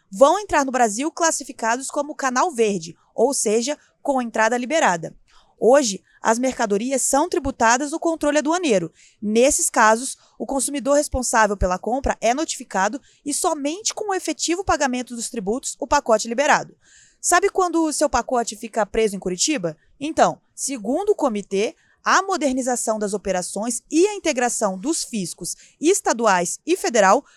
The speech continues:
vão permitir que as mercadorias cheguem ao território nacional com o devido tratamento, sem necessidade de retenção da mercadoria. Pra que entre em vigência, essa decisão vai ter que ser materializada em um convênio do I C M S,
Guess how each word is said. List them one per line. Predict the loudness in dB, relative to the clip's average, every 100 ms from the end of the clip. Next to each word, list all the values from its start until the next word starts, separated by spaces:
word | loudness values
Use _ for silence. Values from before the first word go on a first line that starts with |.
| _ -6
vão | 6 6 6
permitir | 0 0 -2 -2 -4
que | -2
as | -2
mercadorias | -2 -2 -2 -2 -2 -4 -6 _ _
cheguem | -4 0 2 0 0
ao | -4
território | 2 0 2 0
nacional | 0 -6 -2 2 2 0 -2
com | 0 2
o |
devido | 0 -2 -4
tratamento, | -4 -4 -2 -2 -4 -6 -18 -20 _ -6
sem | 0 2 2
necessidade | 0 0 0 4 4 2
de |
retenção | -2 -2 -4 -2 -2
da | -2
mercadoria. | -4 -2 -2 0 -2 -6 _
Pra | 2 2 0
que | -6 -10 -6 -6
entre | -6 -6
em | -4
vigência, | -4 -2 -4 -2 -4 -8 _ 0
essa | 2 2
decisão | 0 -2 -2 0
vai | 0 -2
ter | -4
que |
ser | -6 -4
materializada | -4 -4 -6 -4 -2 0 2 0 -4
em | -6 -8
um | -10
convênio | -10 -4 -2 -2 -4 -6
do | -8
I | -6
C | -4 -6
M | 0
S, | 0 0 -6